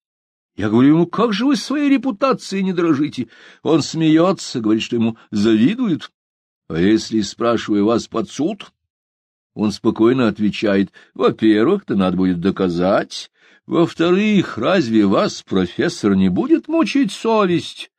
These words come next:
что вы испортили мне жизнь?'" "А у нас мастер пришёл в дирекцию", — сказал Гераскин.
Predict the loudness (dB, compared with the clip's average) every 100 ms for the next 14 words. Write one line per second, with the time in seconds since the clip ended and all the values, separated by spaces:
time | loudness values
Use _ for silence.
0 | _ -4 2 2 4 4 2 0 _ -4
1 | -4 -4 -4 2 2 2 0 0 2 0
2 | 0 0 0 0 -4 -14 _ _ _ _
3 | _ _ _ _ _ _ _ _ _ _
4 | _ _ -2 0 2 2 2 2 0 -4
5 | -2 0 -2 -2 -2 0 0 0 0 0
6 | 2 4 4 4 0 -6 -6 -4 -2 -2
7 | 0 0 -2 -6 -18